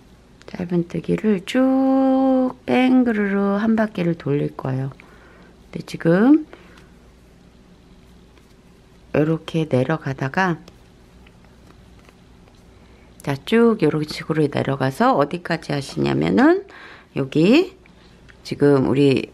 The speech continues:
핸들 올라온 요 부분, 요 부분에 가가지고 이제 모아뜨기 하면서 요쪽 요렇게 돌릴 거예요. 그래서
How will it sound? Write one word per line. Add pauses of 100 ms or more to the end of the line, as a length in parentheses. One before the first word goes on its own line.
(100)
핸들
올라온
요
부분,
요
부분에
가가지고 (360)
이제
모아뜨기
하면서
요쪽
요렇게
돌릴
거예요.
그래서